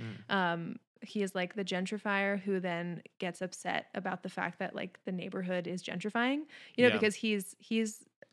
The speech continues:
Speaker 2: I'm like,
Speaker 1: They refer
Speaker 2: "You're
Speaker 1: to this as
Speaker 2: part"
Speaker 1: first-tier gentrifiers.
Speaker 2: Mm, nice.
Speaker 1: Yes.
Speaker 2: Uh, 'cause we also, in the course of this very long movie that didn't have to be so long,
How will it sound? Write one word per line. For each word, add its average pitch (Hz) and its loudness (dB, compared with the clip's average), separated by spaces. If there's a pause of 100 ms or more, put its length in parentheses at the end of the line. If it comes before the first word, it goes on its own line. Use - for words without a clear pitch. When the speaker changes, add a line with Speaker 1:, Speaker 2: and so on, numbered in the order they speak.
(440)
Speaker 2:
I'm 220 -4
like, 226 0
Speaker 1:
They 131 4
refer 139 4
Speaker 2:
"You're 269 8
Speaker 1:
to 135 -2
this 131 0
as 285 0
Speaker 2:
part" 302 -2
Speaker 1:
first-tier 107 -4
gentrifiers. 196 -2
Speaker 2:
Mm, - -4
nice. 180 -4 (140)
Speaker 1:
Yes. 101 -10 (160)
Speaker 2:
Uh, 190 6
'cause 233 0 (100)
we 240 8
also, 277 6
in 214 4
the 202 2
course 214 0
of 202 -4
this 190 -4
very 233 -2
long 185 0
movie 196 -2
that - -8
didn't 285 0
have 220 2
to - -12
be 196 0
so 185 -4
long, 196 2